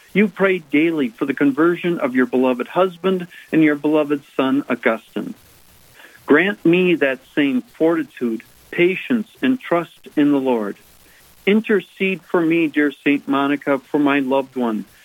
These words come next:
and grant me the grace to accept his will in all things. Through Jesus Christ our Lord, in the unity of the Holy Spirit, one God, forever and ever.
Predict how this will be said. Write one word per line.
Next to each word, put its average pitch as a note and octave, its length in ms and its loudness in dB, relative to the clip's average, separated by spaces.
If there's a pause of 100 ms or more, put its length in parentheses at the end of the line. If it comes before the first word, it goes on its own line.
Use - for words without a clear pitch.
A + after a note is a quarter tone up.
(160)
and D3 200 0
grant G3 360 -2
me E3+ 160 0
the D3+ 140 -4
grace D3 500 -4
to C#3 100 -2
accept - 600 -6 (160)
his F#3 340 0
will D3 400 0
in C#3+ 140 0
all C3+ 260 -4
things. A#2 500 -4 (520)
Through C#3+ 160 2
Jesus E3 480 -2
Christ D#3+ 540 -2
our B2+ 220 0
Lord, C#3 420 0 (260)
in E3 160 2
the D#3 80 4
unity F3 420 -2
of C#3 140 -2
the C3+ 120 -2
Holy B2+ 220 -2
Spirit, C#3 520 0 (400)
one F3 280 2
God, A#2+ 360 -2 (300)
forever D#3+ 580 0
and B2+ 200 -2
ever. C#3+ 460 0